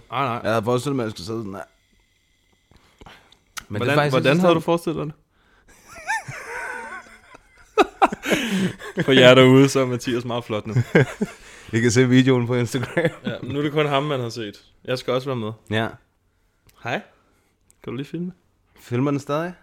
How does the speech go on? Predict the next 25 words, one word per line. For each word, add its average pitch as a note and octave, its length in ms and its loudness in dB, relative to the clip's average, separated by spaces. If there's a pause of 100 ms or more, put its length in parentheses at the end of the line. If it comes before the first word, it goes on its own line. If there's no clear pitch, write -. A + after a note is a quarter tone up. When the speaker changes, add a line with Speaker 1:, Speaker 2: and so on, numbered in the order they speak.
Speaker 1:
Gør D#3+ 120 -2
den G#3 60 0
ikke G#3+ 120 -2
det? A#3 100 -6 (100)
Speaker 2:
Jo, A#2+ 60 -10
jo. A3 320 -14 (240)
Speaker 1:
Nå. B2+ 160 -4
Speaker 2:
Vi A#2+ 60 -2
har A#2+ 120 -4
Erik C#3 260 -4
også D#3 220 -8
her. C#3 220 -12
Speaker 1:
Jamen, D#3 240 -2
det E3 100 -4
er F3+ 60 0
jeg G3 100 -4
også F#3+ 200 -6
her. E3+ 80 -6 (100)
Og C#3+ 200 -4
den, D#3+ 280 4
jeg C#3 140 0
synes, G#3 180 2
den G3 120 -2
smager E3 200 4
godt. G3+ 140 4